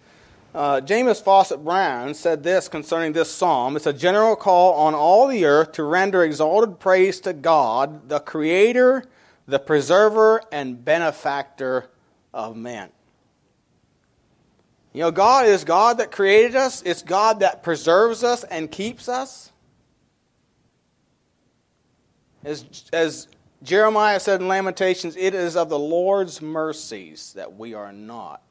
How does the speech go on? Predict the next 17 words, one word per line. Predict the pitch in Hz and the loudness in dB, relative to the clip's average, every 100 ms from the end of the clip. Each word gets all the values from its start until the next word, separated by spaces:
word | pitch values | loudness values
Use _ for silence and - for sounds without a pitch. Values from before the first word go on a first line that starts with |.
| _ | _
consumed." | - 87 - 85 71 _ _ _ _ _ _ _ _ _ _ _ _ _ _ _ _ _ _ _ _ _ _ _ _ _ _ _ _ _ _ _ _ _ - - _ _ _ _ _ _ _ _ _ _ _ _ | -20 -20 -20 -20 -20 _ _ _ _ _ _ _ _ _ _ _ _ _ _ _ _ _ _ _ _ _ _ _ _ _ _ _ _ _ _ _ _ _ -20 -20 _ _ _ _ _ _ _ _ _ _ _ _
Because | 107 107 127 120 | -20 -8 -8 -8
his | 127 | -12
compassions | - 123 143 127 - 95 - | -16 -12 -10 -10 -12 -18 -16
fail | 107 107 | -14 -12
not. | 101 80 82 82 _ _ _ _ | -14 -18 -20 _ _ _ _ _
Great | 127 127 110 - - | -8 -6 -6 -14 -20
is | 98 | -18
thy | - 104 | -14 -14
faithfulness. | 104 98 87 - 80 - - - _ _ _ _ _ _ _ | -14 -18 -20 -20 -20 -20 -20 -20 _ _ _ _ _ _ _
And | 117 | -14
he | 123 160 | -8 -6
is | 151 | -6
the | 135 | -6
benefactor | 123 147 139 - 117 110 - 110 - | -10 -8 -8 -10 -10 -10 -12 -16 -16
of | 110 107 | -18 -18
men. | 113 101 82 | -20 -20 -20